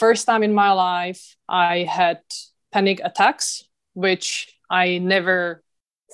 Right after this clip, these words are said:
thought would happen to me. I believed something like this is not for people with my experience, my strength.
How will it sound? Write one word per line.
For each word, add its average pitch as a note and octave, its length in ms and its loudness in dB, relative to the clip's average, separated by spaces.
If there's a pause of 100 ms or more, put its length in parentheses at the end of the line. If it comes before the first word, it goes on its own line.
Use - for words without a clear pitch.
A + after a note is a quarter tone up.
(120)
thought F3+ 340 2 (120)
would E3+ 180 -6 (100)
happen F#3 340 0
to G#3+ 100 4
me. A3+ 320 4 (260)
I F#3 460 2
believed F#3+ 420 0
something F#3 320 -4
like F3+ 340 -2
this F3 600 -6
is - 420 -4 (160)
not G3 480 -2 (400)
for F3 640 0 (480)
people A3 520 4 (160)
with G#3 280 -2
my G#3+ 240 2
experience, G3+ 760 -4
my F#3+ 220 -4
strength. F#3 640 -6